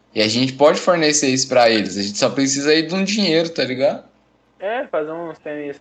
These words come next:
Speaker 2: uns tênis customizados, né, mano?
Speaker 1: É, porque vai, já, vai que a gente vira o Elon Musk do sapatênis aí.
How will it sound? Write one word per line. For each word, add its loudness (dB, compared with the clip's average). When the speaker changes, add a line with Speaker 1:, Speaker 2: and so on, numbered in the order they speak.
Speaker 2:
uns -18
tênis -10
customizados, -2
né, -10
mano? -14
Speaker 1:
É, 6
porque 0
vai, 4
já, 6
vai 4
que 0
a 2
gente -2
vira 6
o 4
Elon 6
Musk 2
do -4
sapatênis 2
aí. -8